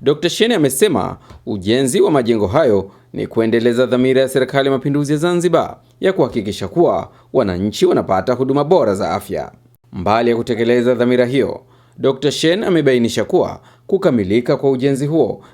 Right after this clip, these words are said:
ni sehemu ya utekelezaji wa ahadi yake ya kuipandisha daraja hospitali ya Mnazi Mmoja kuwa ya rufaa. Amefafanua kuwa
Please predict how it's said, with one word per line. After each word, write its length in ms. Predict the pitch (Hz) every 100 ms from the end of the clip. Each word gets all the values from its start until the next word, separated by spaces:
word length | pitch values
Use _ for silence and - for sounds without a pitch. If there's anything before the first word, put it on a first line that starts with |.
| -
ni 120 | 160
sehemu 440 | 151 101 85 117
ya 60 | 123
utekelezaji 680 | 120 120 123 120 156 214 185
wa 140 | 143
ahadi 300 | 117 117 104
yake 420 | 143 147 104 90 - _ -
ya 160 | 113 95
kuipandisha 520 | 107 104 120 120 131
daraja 400 | 127 135 185 175
hospitali 520 | 143 123 127 139 127
ya 60 | 110
Mnazi 320 | 107 95 92
Mmoja 480 | 107 151 104 95 90
kuwa 340 | - 196 127
ya 100 | 98
rufaa. 560 | 92 - 104 80 50 - _ _ _ _ _ _ _ _ -
Amefafanua 720 | 117 107 107 - 95 98 82
kuwa 420 | - 156 123 104